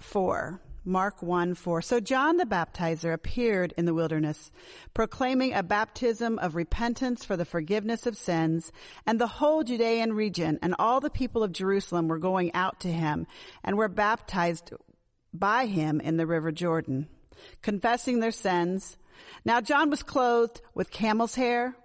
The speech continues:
with a leather belt around his waist, and he ate locust and wild honey. He proclaimed,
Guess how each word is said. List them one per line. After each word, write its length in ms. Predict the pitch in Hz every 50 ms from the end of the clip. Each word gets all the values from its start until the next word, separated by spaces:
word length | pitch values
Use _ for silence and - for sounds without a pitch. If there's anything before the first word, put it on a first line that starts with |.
| _ _
with 160 | - 180 175
a 100 | 196 175
leather 280 | 175 185 190 190 190 185
belt 360 | 165 175 202 214 226 - - -
around 300 | 226 214 214 208 214 208
his 160 | 214 190 202
waist, 440 | 170 160 156 156 160 - - - - - - - - - -
and 160 | - 202 190
he 160 | 190 233 226
ate 240 | - 220 214 - -
locust 540 | 175 180 185 196 - - 208 208 - - -
and 140 | 170 175 175
wild 280 | 175 170 170 165 165 160
honey. 440 | 147 180 175 170 165 160 156 - - - - - -
He 180 | - - 277 285
proclaimed, 640 | - - 269 254 - - 277 262 262 262 254 233